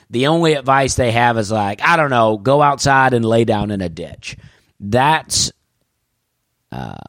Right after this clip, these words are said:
my thing. So, um, I wanted, I wanna start talking about a little more music and really start playing some songs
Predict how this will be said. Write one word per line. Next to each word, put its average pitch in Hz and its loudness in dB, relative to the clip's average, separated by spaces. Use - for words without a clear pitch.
my 87 -6
thing. 62 -8
So, 104 2
um, 104 -6
I 156 0
wanted, 240 -4
I 170 -2
wanna 247 0
start 156 -2
talking 139 0
about 113 0
a 110 0
little 123 2
more 113 2
music 107 -2
and 107 -4
really 113 2
start - -2
playing 107 -4
some 98 -10
songs 104 -10